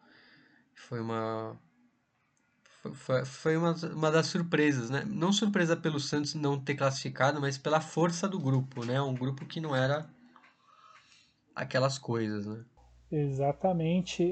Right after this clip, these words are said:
Speaker 2: É um outro grupo que me chamou muita atenção pelo equilíbrio. Talvez o grupo mais equilibrado, eu diria, foi o grupo B.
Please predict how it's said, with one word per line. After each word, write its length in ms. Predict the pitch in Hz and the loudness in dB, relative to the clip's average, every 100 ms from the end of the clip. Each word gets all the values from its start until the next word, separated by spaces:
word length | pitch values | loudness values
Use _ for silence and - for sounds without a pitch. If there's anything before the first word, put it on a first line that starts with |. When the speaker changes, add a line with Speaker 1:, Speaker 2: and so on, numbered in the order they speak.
| 165 | 4
Speaker 2:
É 60 | |
um 80 | 151 | 4
outro 240 | 160 165 | 4 4
grupo 240 | 170 175 165 | 4 4 4
que 100 | 185 | 2
me 80 | 170 | 2
chamou 340 | - 170 170 | 4 4 6
muita 240 | 175 190 | 4 4
atenção 480 | 185 - 170 - 180 | 4 4 -2 2 2
pelo 220 | 180 175 | 4 6
equilíbrio. 800 | 170 160 170 143 165 202 160 135 123 | 4 4 0 4 4 4 4 0 2
Talvez 340 | 151 151 160 | 4 6 4
o 60 | 156 | 4
grupo 220 | 175 175 | 4 4
mais 220 | 160 185 | 4 4
equilibrado, 640 | 180 185 160 131 147 175 | 4 2 2 4 6 6
eu 40 | 160 | 6
diria, 400 | 143 143 151 175 | 2 4 6 4
foi 360 | 175 180 180 | 4 6 8
o 40 | 190 | 8
grupo 280 | 180 180 196 | 6 2 2
B. 260 | 147 143 | 2 0